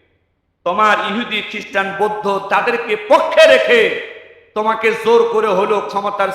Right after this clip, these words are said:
চেয়ারে থাকতে হবে, এই শয়তানি তোমারে কে শিখাইলো? কথা বলেন ঠিক কিনা? জোর করে তোমার ক্ষমতায় থাকতে হবে কেন?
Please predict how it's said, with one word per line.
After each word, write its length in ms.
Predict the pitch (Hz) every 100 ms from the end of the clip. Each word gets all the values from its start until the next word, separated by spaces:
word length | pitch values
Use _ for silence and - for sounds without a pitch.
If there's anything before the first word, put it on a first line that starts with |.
| -
চেয়ারে 220 | 202 196
থাকতে 420 | - 202 180 -
হবে, 400 | 180 196 196 170 - - - -
এই 180 | 160 202
শয়তানি 600 | 185 - 202 202 202 196 190
তোমারে 240 | 185 185
কে 220 | 180 180
শিখাইলো? 520 | 165 180 170 165 151 127 113 - - - -
কথা 180 | 180 185
বলেন 200 | 185 180
ঠিক 120 | 202 -
কিনা? 240 | 190 156 123 107 - - - - _ -
জোর 240 | 220 233 226
করে 160 | 220
তোমার 260 | - 214 208
ক্ষমতায় 460 | - 208 214 208 208
থাকতে 260 | 208 -
হবে 220 | 196 262
কেন? 200 | 240 247